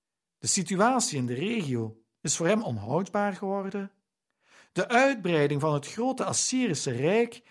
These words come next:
zet de kleine staatjes in de regio onder druk. Willen ze een kans maken deze,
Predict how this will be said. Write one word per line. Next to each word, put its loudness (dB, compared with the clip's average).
zet 0
de -6
kleine 0
staatjes -2
in -4
de -2
regio -2
onder -4
druk. -12
Willen 0
ze -2
een -4
kans 0
maken 0
deze, -2